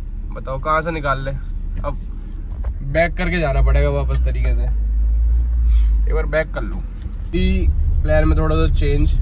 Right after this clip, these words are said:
क्योंकि मैं गाड़ी खड़ी करके दोबारा से bike लेके आ रहा हूँ, क्योंकि जाम बहुत है रोड पे, और मुझे नहीं लग रहा कि निकल जाएगी। और मुझे अर्जेंट जाना है, यानी कि मुझे पाँच या दस मिनट में पहुँचना, और मैं पाँच दस मिनट में नहीं पहुँच पाऊँगा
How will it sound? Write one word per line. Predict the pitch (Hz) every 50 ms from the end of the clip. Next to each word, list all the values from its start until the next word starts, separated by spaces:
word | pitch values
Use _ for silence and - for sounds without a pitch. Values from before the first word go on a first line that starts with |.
| - - -
क्योंकि | - - - 151 147
मैं | 147 151 143 -
गाड़ी | 143 139 139 156 151
खड़ी | - 147 151 147 143
करके | 156 147 139 - 160
दोबारा | 165 156 151 147 147 147 151 147
से | 143 165 156
bike | 147 147 143 143
लेके | 147 143 139 131 143 143
आ | 135 131
रहा | 131 143 170
हूँ, | 202 220 - - - - - - - - - - - - -
क्योंकि | - 170 170 196 214
जाम | 170 147 175 170 170 185 190 190
बहुत | 156 156 160 156 156 156
है | 220 226 202
रोड | 175 175 175 180 175 165 -
पे, | - 104 - - - - - - - - 143
और | 160 165 170 175 175 - - - - - - -
मुझे | 165 170 160 175
नहीं | 185 180 180 170
लग | 160 156
रहा | 156 165 180 185
कि | 185 202 214 214 - - - - - - - 165
निकल | 165 165 156 165 160
जाएगी। | 160 165 170 175
और | - -
मुझे | 196 196 - -
अर्जेंट | 135 - - 160 156 160 - - -
जाना | 151 139 139 -
है, | 165
यानी | 170 175 175 175 180
कि | 185
मुझे | 180 180 180 196
पाँच | 190 - 170 160 165 160 160
या | 170
दस | 165 170 165 156
मिनट | 165 165
में | 160 147
पहुँचना, | 143 139 131 143 170
और | 180 180
मैं | 180 190 - -
पाँच | 165 165 165 160
दस | 160 151 -
मिनट | 165 165 170
में | 185
नहीं | 175 156 143 143 139
पहुँच | 139 139 143 -
पाऊँगा | - 151 139 139